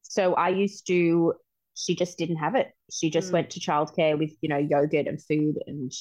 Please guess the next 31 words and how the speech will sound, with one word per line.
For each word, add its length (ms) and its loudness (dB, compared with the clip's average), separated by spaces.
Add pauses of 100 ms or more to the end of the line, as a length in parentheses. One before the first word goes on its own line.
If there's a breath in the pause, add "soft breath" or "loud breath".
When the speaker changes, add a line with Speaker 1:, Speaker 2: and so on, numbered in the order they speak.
(440)
Speaker 1:
drank 260 -4
from 280 -10
water 220 -2
from 140 -8
a 40 -6
cup. 340 -4 (720)
Um, 220 0
but 140 0
that 260 -2
is 420 2
in 140 -6
terms 280 -2
of 60 -6
an 80 -4
older 320 0
baby 460 -4 (140)
who 80 8 (120)
you 220 4
can 160 0
get 160 4
away 260 2
with, 260 -2 (100)
you 100 -4
know, 120 -2
meal 220 -2
replacement 440 -6 (380)
in 120 -12
a 80 -8
bottle. 440 -4 (340)
Um, 580 -2 (960)
if 180 2